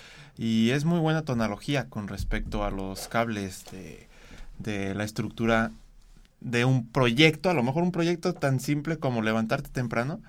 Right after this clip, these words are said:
pues implica muchas cosas de base, de fondo. Y si te vas preguntando un poquito cada una de ellas, pues llegas hasta el punto de, ah, no sé, por ejemplo, no me levanto temprano porque no me duermo temprano, no me duermo temprano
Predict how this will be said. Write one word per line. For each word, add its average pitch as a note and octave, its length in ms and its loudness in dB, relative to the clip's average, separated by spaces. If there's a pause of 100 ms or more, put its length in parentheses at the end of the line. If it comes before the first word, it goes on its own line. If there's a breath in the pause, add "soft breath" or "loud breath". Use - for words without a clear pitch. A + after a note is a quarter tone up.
(400 loud breath)
pues A2+ 240 0
implica A2 400 -2
muchas B2+ 340 -2
cosas B2+ 340 -6
de G2+ 120 -6
base, A2 340 0
de G2 80 -10
fondo. A#2+ 400 -4 (360 soft breath)
Y A2 100 -4
si - 120 -8
te A2+ 120 0
vas A#2 180 4
preguntando C#3 500 2
un C#3 120 4
poquito C#3 440 -6
cada B2+ 200 0
una B2+ 200 0
de A#2 120 2
ellas, B2+ 320 -2 (300 soft breath)
pues A2 160 -2
llegas C3 280 2
hasta C#3 180 -6
el G2+ 80 -6
punto A#2 360 -2
de, G#2 180 0
ah, A2 300 0 (760 soft breath)
no A2+ 120 0
sé, A2 260 -2
por G#2+ 200 -6
ejemplo, A2 440 -2
no A#2+ 140 0
me D3+ 100 4
levanto D3 360 2
temprano D3 600 0 (160)
porque G2 720 -8
no G2 80 -2
me G#2+ 60 -2
duermo A2 220 -2
temprano, C#3+ 440 0
no A#2+ 80 0
me A#2 100 0
duermo B2 260 -2
temprano B2 480 -2